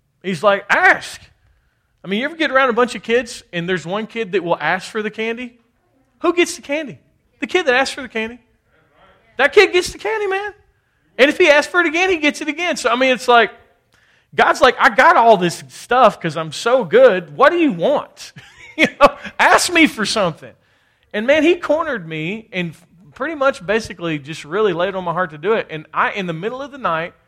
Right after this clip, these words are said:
in a hotel in Houston, I got out, um,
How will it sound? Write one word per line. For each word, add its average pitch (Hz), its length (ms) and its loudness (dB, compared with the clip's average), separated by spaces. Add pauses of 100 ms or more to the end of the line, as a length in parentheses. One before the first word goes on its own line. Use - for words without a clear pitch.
(180)
in 156 120 -10
a 143 80 -6
hotel 202 500 -2
in 175 140 -10
Houston, 147 580 -14 (760)
I 202 360 -4 (140)
got 185 280 0
out, 196 400 -2 (520)
um, 143 460 -6